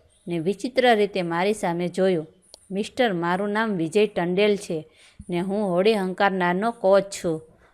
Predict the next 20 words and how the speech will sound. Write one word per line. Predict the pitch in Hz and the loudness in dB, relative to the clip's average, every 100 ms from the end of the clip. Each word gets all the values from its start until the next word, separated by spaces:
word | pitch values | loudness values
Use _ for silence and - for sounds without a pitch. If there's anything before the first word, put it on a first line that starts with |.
| _ | _
હવે | 180 185 208 | 0 2 2
મેં | 208 | 0
સોરી | 202 196 185 196 | -2 2 2 2
કહ્યું, | 226 247 240 - - - | 2 2 2 0 -8 -4
કેમ | 190 196 | -4 -2
કે | 214 | -2
તેના | 202 180 170 | -2 -2 -2
મોઢા | 160 165 165 190 | -2 0 2 4
પર | - 208 | 4 2
મૂછ | 170 175 233 - - | 2 -2 -4 -6 0
ગાયબ | 175 175 175 | 2 4 2
હતી. | 185 160 165 151 _ _ _ _ _ _ _ _ _ _ _ _ _ _ _ _ _ _ _ - - | 0 -4 -6 -10 _ _ _ _ _ _ _ _ _ _ _ _ _ _ _ _ _ _ _ -8 0
શક્ય | 247 247 240 | 2 4 4
છે | 196 175 | 4 -2
તેણે | 165 175 175 | -2 -2 0
મો-, | 170 170 | 0 -4
ખોટી | 165 - 180 214 | -6 -6 -2 0
મૂછ | 208 208 214 - | 0 -2 -4 -2
ચોંટાડી | 214 214 220 214 | -2 4 4 6
હોય | 214 214 240 | 6 4 2